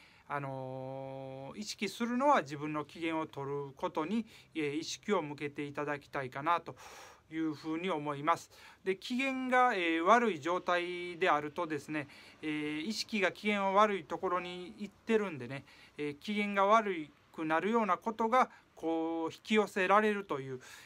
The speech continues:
えー、側面があると思います。だからね、えー、機嫌っていうのはいい状態に持っていく、えー、上機嫌に持っていくっていうことが、えー、大切なんじゃないかなというふうに思います。ということで、その、だからですね、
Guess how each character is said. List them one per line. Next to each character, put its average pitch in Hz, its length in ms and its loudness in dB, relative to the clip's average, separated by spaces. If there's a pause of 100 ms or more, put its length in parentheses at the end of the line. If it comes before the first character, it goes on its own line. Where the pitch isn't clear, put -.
(100)
え 147 280 -2
ー、 143 60 -8
側 175 220 -6
面 151 180 -4
が 135 120 -2
あ 143 40 -2
る 156 120 -6
と 147 100 -4
思 151 220 -4
い 147 80 -6
ま 139 100 -4
す。 - 180 -16 (360)
だ 254 80 0
か 233 100 4
ら 156 140 2
ね、 156 160 -6 (320)
え 160 220 2
ー、 151 40 -4
機 190 160 -12
嫌 196 200 0
っ - 20 -
て 160 180 -6
い 156 80 2
う 165 100 0
の 180 120 0
は 214 160 6 (260)
い 170 440 -12
い 151 40 -12
状 190 160 4
態 180 220 0
に 165 240 -6
持 151 100 -4
っ 143 40 -8
て - 180 -6
い 143 60 -8
く、 143 280 -8 (160)
え 147 380 0
ー、 - 20 -12
上 180 220 0
機 185 140 -10
嫌 160 160 -2
に 190 140 -2
持 180 120 2
っ - 40 -4
て 139 200 -6
い 123 80 -8
く 135 140 -6
っ 127 40 -12 (300)
て 180 80 -4
い 185 100 -4
う 196 80 -2
こ 196 140 -4
と 208 140 -2
が、 220 280 4
え 143 480 -2
ー、 - 20 -16
大 143 160 -2
切 147 280 -10
な 147 100 -2
ん 135 80 -8
じ 135 80 -8
ゃ - 20 -8
な 131 140 -8
い 135 60 -10
か 143 120 -6
な 139 200 -6
と 123 160 -10 (480)
い 151 60 -8
う 143 100 -6
ふ 143 160 -12
う 139 80 -8
に 135 160 -8
思 139 240 -6
い 139 60 -8
ま 151 120 2
す。 - 140 -14 (440)
と 240 120 4
い 247 60 4
う - 20 0
こ 226 100 4
と 202 60 2
で、 175 80 4
そ 202 160 0
の、 190 640 4
だ 202 100 6
か 185 80 6
ら 170 140 2
で 143 140 -4
す 151 100 -10
ね、 156 160 -4